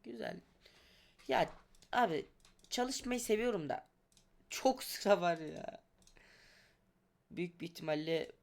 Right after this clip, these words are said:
buranın çilesi bitmez gibi. Bir çalışan mı alsam?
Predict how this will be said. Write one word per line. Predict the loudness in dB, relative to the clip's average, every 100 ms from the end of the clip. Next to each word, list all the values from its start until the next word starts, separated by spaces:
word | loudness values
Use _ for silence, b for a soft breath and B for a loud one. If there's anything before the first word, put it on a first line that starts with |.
| -8
buranın | -4 -2 -4
çilesi | -6 -6 -6 -4
bitmez | -6 -6 -6 -6 -8
gibi. | -12 -16 _ b b b b b b b b _ _ _ _ _ _ _ _ _ _ _ _ _ _ _ _ _ b b b b b b
Bir | -8
çalışan | -4 -2 -2 -4
mı | -4
alsam? | -6 -8 -16